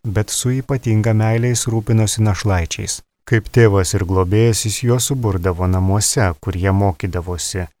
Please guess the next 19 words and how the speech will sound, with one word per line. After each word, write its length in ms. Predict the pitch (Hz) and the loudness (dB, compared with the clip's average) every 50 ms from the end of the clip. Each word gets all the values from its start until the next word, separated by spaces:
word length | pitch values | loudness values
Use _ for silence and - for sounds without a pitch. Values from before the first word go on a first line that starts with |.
| _ | _
Šitaip 380 | _ - - 143 135 147 120 - | _ -2 0 2 2 2 2 2
susikūrė 540 | - 120 - - 110 95 - 143 147 135 117 98 | -2 -2 0 0 -2 -2 0 0 2 2 2 2
vargšų 380 | 107 117 120 117 - - 117 98 110 | 2 0 0 -2 -4 -6 -4 -2 0
tarnų 240 | 104 95 101 110 107 | 2 2 2 2 2
draugija, 540 | 92 104 101 98 92 87 98 101 113 117 107 | 0 0 0 0 0 0 -2 0 0 0 0
kuri 240 | - - 104 95 95 | -2 -2 -2 -2 -2
tapo 360 | - - 101 98 95 - 101 98 | 0 0 0 0 0 0 -2 0
regulinių 540 | 95 95 90 90 98 95 101 117 135 143 135 123 | 0 -2 -2 -2 -2 -2 0 0 0 0 0 -2
Somaskos 720 | - - 139 135 131 120 120 113 - - - 117 104 98 | -2 -2 -2 0 0 0 0 -2 -2 -2 -2 -2 -2 -2
dvasininkų 600 | 104 107 107 110 104 - 110 104 101 98 - 98 | -2 0 0 0 0 0 0 0 0 0 -2 -4
kongregacija. 840 | - 104 98 92 98 101 92 107 110 107 98 - - 92 85 85 - 117 | -2 -2 -2 0 0 -2 -2 0 -2 -2 -2 -4 -6 -6 -6 -6 -6 -8
Somaskos 720 | - - - 101 98 98 101 101 95 - - 101 90 - | -10 -6 -2 0 2 2 2 0 -2 -2 -4 -4 -4 -2
mieste 400 | - 95 92 87 - - 113 123 | -2 -2 -2 -2 -4 -2 -2 0
netoli 400 | 131 123 101 - 98 87 87 87 | 0 0 0 -2 -4 -6 -6 -6
Bergamo 540 | 85 98 101 107 104 110 107 101 98 95 90 | -4 -2 -2 -2 0 0 0 2 2 0 0
buvo 340 | 85 95 95 87 90 92 90 | -2 -4 -4 -4 -2 -4 -4
šios 400 | - - - 98 101 107 110 - | -4 -4 -4 -4 -4 -4 -4 -4
kongregacijos 880 | - 127 123 120 123 120 104 98 90 82 78 - - 92 87 78 - - | -2 -2 0 0 0 -2 -2 -2 -4 -4 -6 -8 -10 -10 -10 -10 -6 -2
centras. 540 | - 104 101 101 - - - 82 - - | 0 2 2 2 0 -2 -8 -8 -8 -10